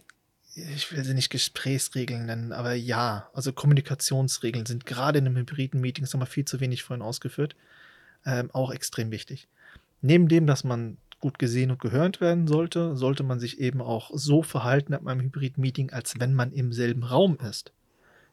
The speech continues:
Die Gegenüber aussprechen lassen, äh, die Werkzeuge nutzen, die zur Verfügung stehen, Hand heben, äh, in Teams gibt's auch Knöpfe wie Emojis, Daumen hoch, Herzchen, Lachen,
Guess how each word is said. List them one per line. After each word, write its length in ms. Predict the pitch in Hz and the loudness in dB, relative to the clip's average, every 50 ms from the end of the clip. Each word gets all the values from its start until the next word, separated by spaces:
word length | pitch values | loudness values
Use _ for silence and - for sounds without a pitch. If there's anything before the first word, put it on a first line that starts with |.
| - - | -20 -10
Die 40 | - | -6
Gegenüber 440 | - 113 110 117 110 - 113 - | -6 -4 -4 -4 -6 -6 -4 -2
aussprechen 480 | 117 156 165 - - - 151 143 143 139 | 0 2 2 2 2 2 2 4 4 4
lassen, 480 | 131 135 131 127 - 135 127 127 127 - _ - - - - - - - - - _ _ _ _ _ _ _ - | 4 2 2 0 -2 -4 -4 -4 -6 -8 _ -18 -20 -20 -20 -20 -20 -20 -20 -20 _ _ _ _ _ _ _ -14
äh, 180 | 147 - 160 143 143 - | -6 -4 -2 -2 -2 -2
die 360 | - 165 139 160 151 147 139 127 | -2 0 2 4 6 6 6 6
Werkzeuge 480 | 156 147 147 - - - 160 143 143 | 6 4 4 2 2 4 6 6 8
nutzen, 240 | 139 143 143 - 143 | 6 6 4 2 0
die 80 | 127 123 | 0 0
zur 140 | - 139 | -2 -4
Verfügung 440 | - - 120 - 180 185 190 180 165 | -4 -6 -4 0 0 2 2 2 0
stehen, 460 | - - - 147 143 139 135 131 135 - - | 0 0 2 2 2 4 2 2 0 -2 -6
Hand 400 | - - - - 143 143 143 135 | -8 -4 0 4 4 4 4 4
heben, 760 | - - 143 135 127 123 123 123 123 123 123 120 120 127 147 - _ _ _ - | 0 -2 0 0 0 0 0 -2 -2 -4 -4 -4 -6 -8 -10 -14 _ _ _ -6
äh, 60 | 131 | -4
in 180 | 135 - 123 | -4 -4 -4
Teams 240 | - - 135 123 - | -2 -2 -2 -2 -2
gibt's 160 | - 135 - | -4 -8 -8
auch 100 | - 120 | -8 -6
Knöpfe 380 | - - 139 135 - - 123 110 | -2 0 0 0 0 -2 -4 -2
wie 120 | 113 113 | -2 -2
Emojis, 760 | 104 113 113 123 139 143 139 - - 135 127 127 123 120 - - | -2 0 2 4 4 4 4 2 0 0 0 0 0 -2 -2 0
Daumen 380 | - 127 135 139 135 127 113 | 4 4 6 6 6 4 2
hoch, 320 | 120 120 123 127 120 - - | 4 4 6 4 4 2 0
Herzchen, 800 | - - 120 127 - - - - 135 127 123 123 123 120 113 113 | -2 -2 -2 -2 -2 -4 -2 0 2 2 2 0 -2 -4 -4 -4
Lachen, 580 | 120 117 117 127 - - 139 131 131 123 120 | -4 -4 -4 -4 -2 0 2 2 2 2 0